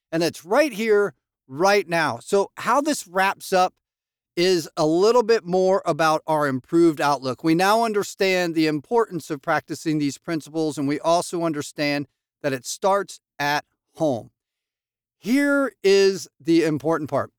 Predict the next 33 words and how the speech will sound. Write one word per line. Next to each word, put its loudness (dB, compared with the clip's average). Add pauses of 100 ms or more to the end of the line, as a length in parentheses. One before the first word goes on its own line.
If 0
you're 4
going 4
through -6
this -2
twelve 0
steps -4
and -4
twelve 0
traditions, -4
and 0
you 0
run 2
across 0
step -2
twelve 0
and -2
you're 2
like, 2 (680)
"Oh, 4
it -2
just -4
seems 0
like 4
lofty 0
spiritual -2
mumbo 2
jumbo, 2
you 0
know, 0
almost -2
religious -2
junkola." 2